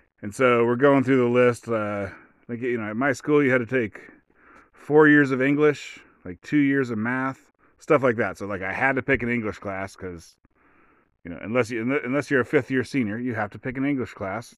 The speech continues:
to get your four years of it. So whatever, grabbed an English class. I guess I was a sophomore, so I had to grab a math class too, 'cause I hadn't gotten my two math classes out of the way.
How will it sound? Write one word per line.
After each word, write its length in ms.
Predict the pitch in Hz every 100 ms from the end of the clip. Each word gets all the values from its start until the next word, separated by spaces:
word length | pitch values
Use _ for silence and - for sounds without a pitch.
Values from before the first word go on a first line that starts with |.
| _
to 80 | 101
get 160 | 113
your 140 | 107 98
four 360 | - 110 113
years 280 | 113 135 107
of 120 | 87
it. 140 | 80 - _ _ _ _ _ _
So 120 | 92
whatever, 340 | 107 95 90 92
grabbed 320 | 104 120 131
an 80 | 117
English 260 | 110 101
class. 440 | - 104 101 - - - - _ _ - - - - - -
I 60 |
guess 200 | 101 117
I 120 | 120
was 160 | 107 95
a 100 | 95
sophomore, 1000 | - - 123 117 113 104 95 87 87 85
so 440 | - 90 87 82 - _ _ 87
I 60 |
had 160 | 101 113
to 80 | 104
grab 260 | 110 113
a 80 | 107
math 340 | 107 110 110 -
class 300 | 110 98 -
too, 320 | 113 95 92
'cause 120 | 90
I 60 | 90
hadn't 220 | 101 98
gotten 220 | 107 98
my 120 | 95
two 200 | 92 113
math 300 | 101 104 98
classes 360 | - 95 98 90
out 160 | 98 98
of 80 |
the 80 | 101
way. 280 | 104 92